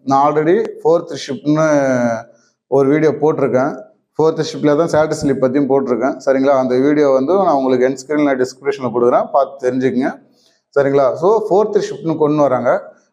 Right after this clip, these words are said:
அப்படி நீங்க வர கம்பெனி திடீர்னு ஃபோர்த் ஷிப்ட்னு கொண்டு வந்துட்டாங்க அப்படின்னா, so, நீங்க கட்டிட்டு வந்த அமௌண்ட்டு யோசிச்சிங்க, அப்புறம் ஓ டி நம்மளுக்கு கிடைக்காது. நார்மலா நாற்பதாயிரம், நாற்பத்தஞ்சாயிரம் தான் சம்பாதிக்கிற மாதிரி இருக்கும்.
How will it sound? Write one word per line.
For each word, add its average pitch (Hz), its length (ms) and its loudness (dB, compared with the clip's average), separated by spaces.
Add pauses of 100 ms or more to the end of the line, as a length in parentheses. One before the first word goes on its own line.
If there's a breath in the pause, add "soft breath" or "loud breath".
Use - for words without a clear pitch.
அப்படி 165 280 0
நீங்க 190 200 0
வர 175 260 2
கம்பெனி 185 440 0 (180)
திடீர்னு 190 320 2
ஃபோர்த் 196 320 2
ஷிப்ட்னு 160 420 -4
கொண்டு 156 240 2
வந்துட்டாங்க 151 340 0
அப்படின்னா, 131 340 0 (200)
so, 165 220 0
நீங்க 156 200 -4
கட்டிட்டு 151 380 -2
வந்த 160 200 2 (220)
அமௌண்ட்டு 160 420 0 (560)
யோசிச்சிங்க, 147 600 0
அப்புறம் 147 320 2
ஓ 151 120 4
டி 156 180 -2
நம்மளுக்கு 151 340 0
கிடைக்காது. 135 420 2 (200)
நார்மலா 147 420 2
நாற்பதாயிரம், 143 500 0
நாற்பத்தஞ்சாயிரம் 127 600 0
தான் 160 120 -2
சம்பாதிக்கிற 123 480 -2
மாதிரி 120 200 0
இருக்கும். 104 260 -8